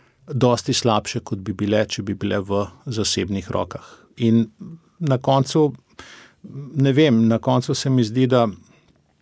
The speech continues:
bi morali za vse te storitve, ki jih ljudje od države pričakujejo, kjer skoraj da ne morejo se izogniti državi, ne morejo, nima-, nimajo na trgu alternative,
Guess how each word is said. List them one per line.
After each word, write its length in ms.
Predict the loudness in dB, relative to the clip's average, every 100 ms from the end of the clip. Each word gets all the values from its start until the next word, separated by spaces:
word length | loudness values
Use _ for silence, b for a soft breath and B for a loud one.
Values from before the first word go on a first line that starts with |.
| _ _ _ _ -6
bi 200 | -2 2
morali 640 | 4 4 4 4 4 2 -2 _ _ _ _ _ _ _ _ _ _ _ _ _ _ _ _
za 280 | -4 0 2
vse 260 | 2 0
te 180 | 0 0
storitve, 640 | 0 2 2 2 -2 -10 -12
ki 160 | -10 -4
jih 440 | 0 0 0 -6 -18 -6
ljudje 380 | -2 0 0 0
od 120 | 0
države 440 | 0 2 2 2 2
pričakujejo, 680 | 0 -4 -6 -2 2 2 0
kjer 240 | -4 -4 -4 _ -20 _ -6
skoraj 440 | -4 0 2 4
da 100 | 4
ne 160 | 4 4
morejo 580 | 4 6 6 6 4 0 b b b b
se 200 | 0 2
izogniti 440 | 2 2 2 0
državi, 320 | 0 2 2 4
ne 120 | 4
morejo, 400 | 4 6 6 4
nima-, 340 | 2 0 0
nimajo 300 | 2 4 4
na 120 | 2
trgu 440 | 2 4 4 2 0
alternative, 840 | -2 0 0 0 0 0 0 0